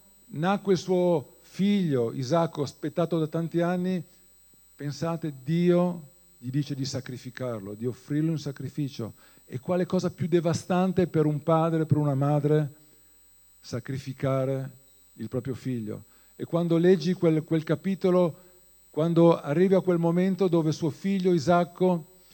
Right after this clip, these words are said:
vede che sta preparando, il padre sta preparando un altare per un sacrificio e gli dice, "Ma papà, ma dov'è l'animale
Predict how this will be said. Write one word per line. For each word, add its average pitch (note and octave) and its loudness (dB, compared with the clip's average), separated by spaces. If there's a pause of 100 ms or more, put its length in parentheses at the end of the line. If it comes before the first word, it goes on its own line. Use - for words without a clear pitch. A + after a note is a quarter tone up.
(160)
vede D#3+ 2
che E3 0
sta D#3+ -2
preparando, D#3+ 0
il C#3+ -6
padre E3+ 0
sta D3+ -6
preparando D#3 -2
un D#3+ -2
altare D3+ 0 (360)
per C#3+ -2
un C#3 -6
sacrificio D3+ -6 (280)
e - -12
gli D3 -6
dice, C3+ -4 (140)
"Ma C#3+ -8
papà, D3 -4 (840)
ma C#3 -2
dov'è D#3 4
l'animale B2 0